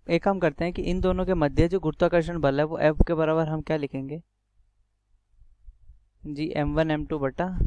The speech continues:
आर स्क्वायर। ठीक है, तो ये हो गया इनका बीच का गुरुत्वाकर्षण बल। अब हम क्या कर रहे हैं कि इनके मध्य एक तीसरा पिंड भी लेकर आ रहे हैं।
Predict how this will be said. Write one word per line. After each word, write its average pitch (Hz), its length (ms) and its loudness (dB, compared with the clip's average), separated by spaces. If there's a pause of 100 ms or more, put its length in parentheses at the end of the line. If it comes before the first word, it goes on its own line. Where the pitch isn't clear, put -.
(160)
आर 135 220 0
स्क्वायर। - 500 -6 (3750)
ठीक 190 180 0
है, 190 100 -4 (540)
तो 156 100 -4
ये 160 120 2
हो 160 160 2
गया 160 140 2
इनका 185 240 2
बीच 151 300 -2
का 185 80 0
गुरुत्वाकर्षण 139 580 -2
बल। 127 120 -4 (300)
अब 147 140 6
हम 208 120 4
क्या 202 140 2
कर 165 160 0
रहे 143 120 0
हैं 160 100 -2
कि 208 120 -6
इनके 175 300 0
मध्य 170 280 0
एक 175 120 -4
तीसरा 165 280 0
पिंड 151 240 0
भी 175 100 0
लेकर 143 300 0
आ 131 100 2
रहे 131 140 -2
हैं। 127 200 0